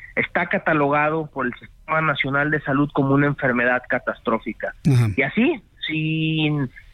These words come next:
Speaker 1: sin ninguna justificación, el gobierno de la República desaparece el Seguro Popular y deja en el abandono total a los niños y a las niñas con cáncer de todo México.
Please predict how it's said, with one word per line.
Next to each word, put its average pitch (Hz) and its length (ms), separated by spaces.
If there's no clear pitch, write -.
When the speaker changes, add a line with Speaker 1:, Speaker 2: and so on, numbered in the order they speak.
Speaker 1:
sin 160 400
ninguna 180 380
justificación, 165 880
el 165 140
gobierno 165 380
de 170 60
la 143 100
República 175 840
desaparece 143 680
el 165 100
Seguro 156 320
Popular 143 640
y 156 120
deja 240 360
en 170 140
el 147 120
abandono 165 760
total 175 520
a 123 100
los 139 220
niños 202 340
y - 20
a 165 60
las 147 140
niñas 185 260
con 147 220
cáncer 180 400
de 156 100
todo 196 320
México. 196 600